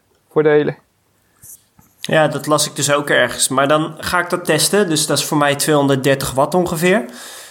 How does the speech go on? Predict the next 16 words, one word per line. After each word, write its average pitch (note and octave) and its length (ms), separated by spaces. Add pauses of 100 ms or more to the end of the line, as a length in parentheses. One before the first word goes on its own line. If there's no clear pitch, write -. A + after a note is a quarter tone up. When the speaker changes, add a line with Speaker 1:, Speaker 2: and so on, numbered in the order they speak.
(160)
Speaker 2:
Dan C#3+ 140
ga D#3 160
ik D3+ 160
dat, D#3 260
eh, D3+ 120
vier E3+ 180
keer E3 120
een D#3 80
half D3+ 260
uur D3+ 120
doen. F#3+ 200
Hoeveel G#3 340
pijn G3 300
moet D3 140
dat B2+ 140
doen? D#3+ 260